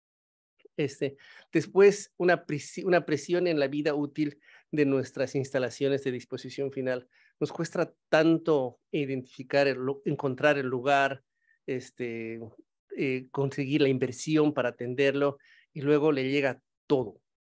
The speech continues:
todo, este, lo que se podría aprovechar, lo que no se podría aprovechar y más, ¿no? Este, entonces, en lugar de tener un sitio de disposición final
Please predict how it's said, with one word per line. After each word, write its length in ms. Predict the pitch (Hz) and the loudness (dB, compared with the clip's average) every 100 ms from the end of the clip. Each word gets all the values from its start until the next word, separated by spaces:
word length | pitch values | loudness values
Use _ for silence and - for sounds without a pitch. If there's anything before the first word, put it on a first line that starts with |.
| _ _ _ - | _ _ _ 2
todo, 480 | 165 165 170 165 _ | 4 4 2 0 _
este, 380 | 156 131 - 135 | -6 -4 -4 -4
lo 160 | 131 - | -4 -6
que 80 | |
se 120 | - 135 | -10 -8
podría 340 | 131 131 143 | -4 0 0
aprovechar, 640 | 139 123 120 160 160 160 _ _ _ _ _ | 0 -8 -2 4 4 4 _ _ _ _ _
lo 300 | 170 143 139 | -4 0 0
que 100 | 139 | 2
no 80 | 160 | 0
se 160 | 202 | 4
podría 320 | 208 175 143 135 | 2 2 -2 -2
aprovechar 680 | 143 131 127 151 143 143 _ _ _ _ | -4 -6 -2 2 2 2 _ _ _ _
y 120 | 165 | -2
más, 360 | 151 127 - - | 2 0 -2 -14
¿no? 260 | 131 147 175 - | -10 -10 -10 -4
Este, 460 | 151 - - 131 | -4 -2 -4 -4
entonces, 480 | 135 131 151 147 147 | -2 0 0 0 -2
en 140 | 156 151 | 0 2
lugar 200 | 151 170 | 4 2
de 120 | 175 | 0
tener 260 | 156 156 160 | 0 0 0
un 80 | |
sitio 280 | 151 151 160 | -2 -4 -4
de 80 | 139 | -2
disposición 640 | 131 127 135 - - 147 | -6 -8 -12 -10 -6 -6
final 400 | 139 147 151 147 | -2 0 2 0